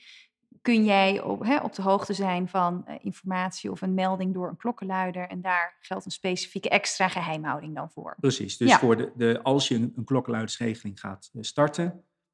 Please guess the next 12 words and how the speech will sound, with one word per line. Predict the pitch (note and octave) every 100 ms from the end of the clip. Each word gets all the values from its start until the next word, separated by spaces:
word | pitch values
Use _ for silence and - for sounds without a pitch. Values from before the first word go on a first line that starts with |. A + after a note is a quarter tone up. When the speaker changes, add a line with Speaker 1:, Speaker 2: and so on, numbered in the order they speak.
| _ -
Speaker 2:
of | A#2
maken | A#2 B2+ B2+ B2+ B2 -
en | G#2 G#2 -
je | G#2
gaat | A2+ A2
er | -
personen | - B2+ A2+ G#2
benoemen | A2+ G#2+ G2+
die | G#2
zich | -
daarmee | - F#2+ F#2+
bezighouden, | - C3+ C#3+ C#3 A#2+ A#2 A2+ A#2